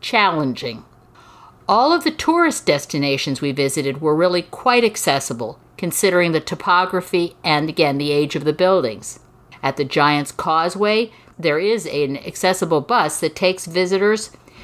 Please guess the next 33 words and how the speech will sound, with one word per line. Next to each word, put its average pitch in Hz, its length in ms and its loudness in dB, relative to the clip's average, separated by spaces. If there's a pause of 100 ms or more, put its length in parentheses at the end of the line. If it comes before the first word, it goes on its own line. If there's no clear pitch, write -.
(180)
to 185 140 2
the 160 80 0
base 196 360 2
of 254 120 0
the 247 80 2
structure, 165 720 -2 (400)
and 220 120 4
a 220 60 2
number 220 320 2
of 269 140 0
pathways 247 580 0
are 151 140 -4
clear 165 380 0
to 185 160 0
explore 147 500 -2
the 175 180 2
area. 156 400 2 (960)
At - 220 -14
Carrick-a-Rede, 196 1000 0 (300)
there 170 180 2
were 160 100 0
some 156 240 -4
paths, 160 640 0
and 156 160 -2
the 156 60 -8
staff 170 500 0
was 156 180 -2
amazingly 170 680 0
helpful 151 400 -2
in 147 120 -2
making 139 440 -4
that 185 260 -2
visit 139 420 -6